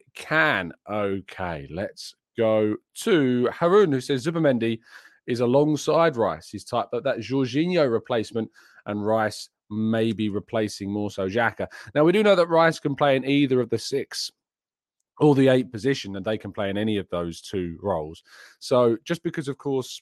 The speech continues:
we're going for Rice doesn't necessarily rule out completely the signing of Zubimendi. Sure, I get what you're saying. However, I can't see Arsenal going and spending the money it would take to sign Zubimendi right now, and they've still got this intent of trying to go for Rice. Rice is the priority.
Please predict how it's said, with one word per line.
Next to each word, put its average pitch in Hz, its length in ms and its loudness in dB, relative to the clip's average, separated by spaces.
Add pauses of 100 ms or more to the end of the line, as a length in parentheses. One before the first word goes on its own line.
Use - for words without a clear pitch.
we're 101 100 -10
going 107 220 -8
for 98 120 -16
Rice 110 240 -2
doesn't 202 260 -6
necessarily 104 880 -2
rule 117 380 0
out 113 180 -2
completely 113 380 -8
the 104 100 -6
signing 107 240 -4
of 104 80 -4
Zubimendi. 101 400 -4
Sure, 107 260 0
I 120 40 0
get 107 160 -2
what 113 100 -8
you're 107 100 -6
saying. 92 300 -6 (380)
However, 139 560 4
I 107 80 -2
can't 180 360 0
see 156 140 -4
Arsenal 139 300 0
going 117 260 -2
and 107 100 -6
spending 104 280 -4
the 98 80 -6
money 101 180 -4
it 98 80 -6
would 107 100 -12
take 104 200 -6
to 92 80 -18
sign 101 220 -6
Zubimendi 98 520 -8
right 98 240 -4
now, 101 220 0
and 98 100 -2
they've 95 100 -4
still 120 240 -4
got 110 140 -2
this - 160 -14
intent 95 400 -8
of - 80 -20
trying 90 220 -8
to 92 40 -12
go 90 200 -8
for - 120 -16
Rice. 82 380 -4 (260)
Rice 117 260 4
is - 60 -16
the 104 60 -4
priority. 151 600 2